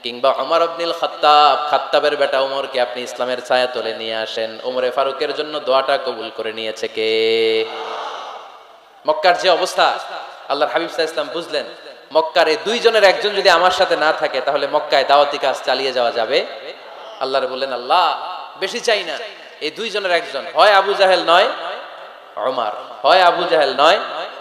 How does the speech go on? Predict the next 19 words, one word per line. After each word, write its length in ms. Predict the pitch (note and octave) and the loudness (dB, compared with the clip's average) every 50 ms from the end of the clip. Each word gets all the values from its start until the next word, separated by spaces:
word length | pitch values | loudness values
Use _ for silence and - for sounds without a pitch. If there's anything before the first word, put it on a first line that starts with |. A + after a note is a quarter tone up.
| - - - - - - | -16 -16 -16 -14 -6 0
ওমর।" 340 | - D3+ F#3 A3+ A3 A3 G#3+ G#3+ A3 G#3+ A3+ - - - - - - - - - - - - - - - - - | 2 6 8 10 10 10 10 8 4 0 -2 -4 -6 -6 -8 -10 -12 -12 -14 -14 -16 -16 -16 -18 -20 -20 -12 -6
বিশ্বনবী 380 | - A3+ A3 - A#3+ B3+ C4 C4 | -4 -4 -4 -4 -2 -2 -2 0
যখন 260 | A#3+ B3 - A#3 - - | 0 0 0 0 -4 0
দোয়া 180 | - G#3 A3 G#3 | 2 4 4 4
করলেন, 360 | - - G#3 G3 F#3+ F3+ E3 C#3+ - | 4 0 -4 -2 -2 -4 -4 -4 -6
এই 140 | F3+ F3+ F#3 - | -6 -6 -4 -2
দোয়ার 280 | - G#3 A#3 A3 G3 F#3 | 2 6 6 6 6 6
একটা 200 | F3 F#3+ - F#3+ | 2 2 0 0
ইমানি 380 | F#3 F#3 F#3 G#3+ A3 G#3+ G#3 F3 D3+ | 0 0 0 0 0 0 0 0 0
ধাক্কা, 400 | F3 F#3 - - F3 D#3 C#3 A#2+ - - - E3+ D3+ | 0 0 0 0 0 0 0 0 -4 -10 -12 -8 -2
নুরানি 340 | G3 G#3 G#3 G3+ G3+ G3 F3 D#3 | 2 2 2 2 0 -4 -4 -4
ধাক্কা 280 | F3+ F#3 - - F3+ D3+ | -4 -4 -2 -2 -2 -2
সাইয়েদনা 360 | - F3+ E3+ E3+ E3+ E3 D#3+ | 0 0 0 0 0 -2 -4
ওমরে 220 | D#3 E3 F3 E3+ | -2 -2 -2 -2
ফারুকের 360 | E3+ F3 D#3+ D#3+ D#3 - D3 C3+ | 0 -2 -2 -4 -2 -4 -6 -4
হৃদয়কে 340 | D3+ D3+ E3+ E3 D#3+ C#3+ | -2 0 0 0 0 -2
স্পর্শ 320 | C3+ - E3 D#3 - - D#3+ | 0 4 4 4 4 4 -2
করে 200 | B2 C3+ A#2 G#2+ | 0 0 -2 -2
ফেলল। 300 | - G2+ - - - | -2 -4 -10 -10 -12